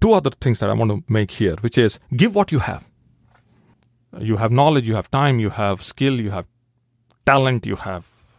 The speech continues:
gifts that are only given to you. Go share them. Do your best.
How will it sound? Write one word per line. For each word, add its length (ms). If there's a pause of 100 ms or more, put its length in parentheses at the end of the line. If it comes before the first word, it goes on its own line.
(140)
gifts 360
that 180
are 140
only 220
given 280
to 100
you. 240 (200)
Go 120
share 300
them. 280 (1700)
Do 80
your 120
best. 380